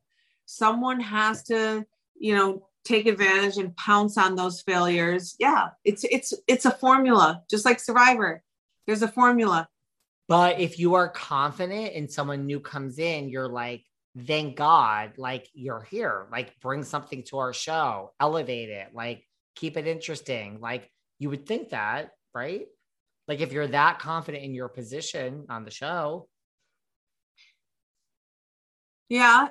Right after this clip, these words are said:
Speaker 1: but in this, in, in the same sense that you're also at the mercy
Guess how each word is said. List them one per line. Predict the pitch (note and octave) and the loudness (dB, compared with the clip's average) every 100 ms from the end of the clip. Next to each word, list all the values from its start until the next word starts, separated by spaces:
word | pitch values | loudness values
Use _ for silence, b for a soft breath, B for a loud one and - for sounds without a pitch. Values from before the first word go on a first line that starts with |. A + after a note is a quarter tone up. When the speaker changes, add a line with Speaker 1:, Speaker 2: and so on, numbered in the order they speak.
| - | -2
Speaker 1:
but | A#3+ B3+ | -2 0
in | B3+ | 0
this, | A#3+ - - | -4 -8 -8
in, | B3+ A#3 - | -4 -4 -2
in | A#3+ | 2
the | A3+ | 2
same | A3 A#3+ B3 | 2 0 0
sense | C#4+ B3+ A#3 - | 0 -2 -2 -2
that | A3 G3 - - | 0 0 -4 0
you're | A3 A#3 A3+ | 4 6 8
also | G#3+ A3 B3+ B3 G3+ - | 8 6 2 0 0 2
at | F#3+ F#3+ F#3+ | 2 0 -2
the | F#3+ | -8
mercy | F#3+ G3+ G#3 G3+ G3+ | -4 -2 -2 -4 -4